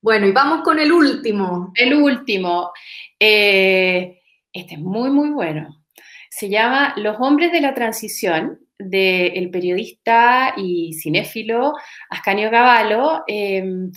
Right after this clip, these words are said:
Speaker 2: que lo publicó el año noventa y dos, cuando ya llevaba solamente dos años, eh, el gobierno de Patricio Elwin, y tuvo una reedición
Speaker 1: Exacto, eso
Speaker 2: con
Speaker 1: quiero decir.
Speaker 2: un prólogo ahora, el dos mil diecisiete, que es interesante, del historiador Rafael Sagredo, en donde,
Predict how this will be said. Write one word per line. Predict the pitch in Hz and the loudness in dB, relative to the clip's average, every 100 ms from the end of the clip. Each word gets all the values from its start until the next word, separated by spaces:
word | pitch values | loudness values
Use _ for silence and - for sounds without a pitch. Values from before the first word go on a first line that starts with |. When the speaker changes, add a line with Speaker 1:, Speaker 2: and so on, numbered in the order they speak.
| - - - | -16 -20 -6
Speaker 2:
que | - | 0
lo | 294 349 | 2 4
publicó | 339 320 302 302 302 359 | 2 2 0 0 2 2
el | 269 269 | 0 0
año | 285 330 | 2 2
noventa | 339 302 254 233 | 2 0 -2 -4
y | 220 | -8
dos, | 226 349 262 - | -2 0 0 -2
cuando | - 214 214 214 208 - | -6 -6 -2 -2 0 -2
ya | 214 226 | -4 -2
llevaba | 233 226 240 | 0 2 2
solamente | 240 240 233 240 233 | 0 -4 -4 -4 -6
dos | 220 226 - | -4 -4 -4
años, | 254 294 233 233 311 - | -2 -2 -2 -4 -8 -8
eh, | 214 202 196 185 185 _ _ - | -8 -6 -6 -6 -10 _ _ -8
el | 220 | -4
gobierno | 220 220 226 240 240 | -2 2 4 4 2
de | 226 | 2
Patricio | 226 220 226 - | 0 -2 -4 -2
Elwin, | 208 170 180 262 302 | 0 0 -2 -4 -4
y | 254 247 | -4 -4
tuvo | 247 339 | 0 2
una | 359 349 | 4 4
reedición | 302 330 440 440 - 247 202 247 440 - _ 208 | 2 0 0 -2 -2 0 0 0 -4 -8 _ -12
Speaker 1:
Exacto, | 202 - - | -12 -8 0
eso | 247 | 2
Speaker 2:
con | 247 | 2
Speaker 1:
quiero | 240 240 - - | 0 -4 -10 -12
decir. | 165 | -2
Speaker 2:
un | 254 254 | -2 2
prólogo | 277 285 302 311 | 4 6 6 6
ahora, | 330 277 269 302 | 4 6 4 4
el | 254 | 2
dos | 233 233 | -2 -2
mil | 254 | -4
diecisiete, | 254 277 277 254 285 294 349 | -2 -4 -6 -2 -2 0 -2
que | 339 | -2
es | 277 | -2
interesante, | 285 277 277 247 240 240 240 240 | -2 -2 -4 -4 -2 -4 -2 -2
del | 233 | -2
historiador | 233 220 208 208 220 226 | -4 -4 2 4 4 0
Rafael | 226 214 208 | -4 -2 -2
Sagredo, | 208 233 247 302 311 339 | -2 -6 -2 2 4 4
en | 240 247 | 2 0
donde, | 240 247 240 240 | 0 0 2 0